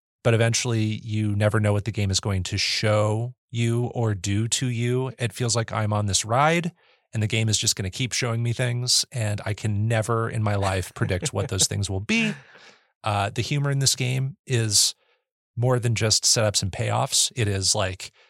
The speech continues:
Speaker 1: set up a joke and then pay off the joke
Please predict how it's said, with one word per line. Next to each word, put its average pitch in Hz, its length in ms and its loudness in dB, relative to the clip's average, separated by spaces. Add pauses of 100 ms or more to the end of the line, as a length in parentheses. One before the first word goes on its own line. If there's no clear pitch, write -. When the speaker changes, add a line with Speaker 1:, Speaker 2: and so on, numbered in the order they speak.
(220)
Speaker 1:
set 117 240 4
up 123 320 0
a 135 100 -4
joke 147 360 -4
and 107 100 0
then 87 140 0
pay 117 160 -2
off 110 180 2
the - 60 -8
joke 117 360 -2